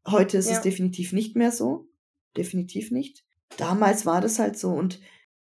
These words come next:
Speaker 1: ein, ein ganz, ganz schöner Satz eigentlich von Taifons Onkel an der Stelle war, „Du bist jetzt diejenige, die das, die Erste ist, die diesen Weg geht. Und damit brichst du für andere den Weg. Und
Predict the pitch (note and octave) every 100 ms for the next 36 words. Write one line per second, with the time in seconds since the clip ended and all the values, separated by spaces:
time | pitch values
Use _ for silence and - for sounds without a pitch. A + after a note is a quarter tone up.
0 | _ _ _ - F3 G3 - F#3+ G#3 G#3
1 | A#3+ A#3 A#3 - A#3 G#3 A3 F#3 G#3 -
2 | - G#3+ G#3+ G#3 G3+ G3+ - F#3 F#3 G3
3 | F#3 F#3+ F3+ C#3 F3+ G3 G#3 G3+ - _
4 | - F#3 F#3+ F#3 F#3 F#3+ F#3+ G3 G3 -
5 | _ _ _ _ - D#3+ F#3 F3+ F3+ -
6 | - _ _ _ - G#3+ A#3 A#3+ A#3+ A3+
7 | G3 G#3+ G#3+ G#3 F#3+ F#3+ F#3 F3+ - -
8 | F#3 F#3 - F3+ A3 A3 G3+ - G3+ F#3+
9 | F#3+ F#3+ F3+ F#3+ F#3+ F#3+ F3+ - _ _
10 | _ _ - F#3 F#3 F3+ G#3+ G#3+ G3+ G#3+
11 | - G#3 G3+ F#3 - F3+ G3+ G#3 G3 G3
12 | F#3+ - _ _ _ _ _ _ - F#3+
13 | F3 F3+ - - - F3+ F3+